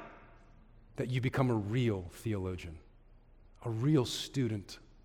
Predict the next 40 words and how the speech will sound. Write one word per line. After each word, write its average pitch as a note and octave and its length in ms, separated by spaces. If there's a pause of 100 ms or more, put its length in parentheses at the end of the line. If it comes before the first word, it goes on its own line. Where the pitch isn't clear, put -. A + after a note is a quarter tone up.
(160)
of G#2+ 80
the A#2+ 80
word G#2+ 200
of F#2+ 120
God." F2 320 (1300)
So - 140
the D3 60
question G#3+ 420
is A#2+ 160
this, C3+ 440 (840)
not, F#3+ 440
"Is C3+ 120
there C3+ 100
trouble D3 520
in A2+ 80
your A2 140
life?" G2 560
Of - 120
course - 260
there A2 220
is. G2+ 460 (380)
But C#3+ 80
how F#3 320
do E3+ 80
you D#3+ 120
presently C3+ 460
experience G2+ 680
it? - 100 (1120)
Is D3+ 160
it E3 120
tripping G#3+ 460
you D#3+ 280
up D3 180
over A#2 240
Jesus, G#2+ 800 (640)
or C#3 180
is B2 140
it - 140
pressing D3+ 520
you B2 240